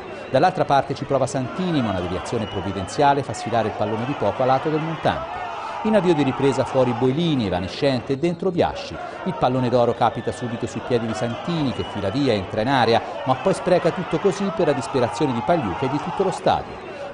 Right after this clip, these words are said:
Ancora Santini mischia, ma Lanni blocca, sicché l'antica legge del calcio si palesa implacabile anche nel caldo pomeriggio lucchese.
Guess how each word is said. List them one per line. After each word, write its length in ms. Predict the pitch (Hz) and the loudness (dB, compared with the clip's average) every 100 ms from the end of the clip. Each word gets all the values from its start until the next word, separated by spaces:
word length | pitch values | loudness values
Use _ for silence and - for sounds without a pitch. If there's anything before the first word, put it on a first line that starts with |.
| - | -6
Ancora 360 | - 185 185 160 | -2 2 4 4
Santini 420 | 143 123 139 139 | 2 0 0 0
mischia, 460 | 160 175 - 110 | 0 0 -2 -2
ma 100 | 107 110 | -2 0
Lanni 360 | 151 185 190 | 2 2 0
blocca, 480 | 170 120 76 - - - - | 0 0 0 -6 -10 -12 -10
sicché 380 | - - - 143 | -6 -4 2 2
l'antica 380 | 117 - - 101 | 2 -2 -2 0
legge 260 | 110 95 | 0 0
del 160 | 92 90 | -4 0
calcio 380 | 131 123 - 117 | 2 2 2 -4
si 100 | 110 | -4
palesa 320 | 107 110 104 | 0 0 0
implacabile 640 | 95 107 98 117 113 107 | -2 -2 2 4 4 2
anche 200 | 101 92 | 0 -2
nel 140 | 101 95 | -2 0
caldo 300 | 107 101 95 | 0 2 0
pomeriggio 420 | 98 95 98 92 | -2 -2 -2 -2
lucchese. 500 | 101 - 127 92 | -4 0 0 2